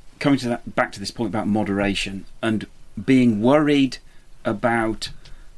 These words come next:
politics being governed by enthusiasts and projectors. And Montesquieu wants to prevent people from being enthusiasts and projectors. He thinks that it's so easy in politics for somebody to, to say,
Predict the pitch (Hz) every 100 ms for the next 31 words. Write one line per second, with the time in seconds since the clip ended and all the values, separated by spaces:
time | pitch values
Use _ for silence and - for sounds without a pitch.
0 | - - 147 139 - 127 - - - 104
1 | 117 113 95 120 113 110 95 107 110 107
2 | 110 104 - 120 107 113 107 104 - -
3 | - 120 113 107 - 101 110 - - 85
4 | 85 - - - - - - - - 123
5 | 120 117 101 107 156 160 147 - 127 120
6 | 117 120 - - - 110 104 101 - -
7 | - - - - - 120 101 131 120 -
8 | 139 131 - 104 - 110 104 107 110 104
9 | 104 107 104 104 101 - 101 104 113 107
10 | - 107 104 - 117 - 151 - - -
11 | - - 139 120 143 156 135 120 104 120
12 | 107 - 92 - - - - - 127 -
13 | 131 123 117 113 104 113 104 95 113 101
14 | 117 110 104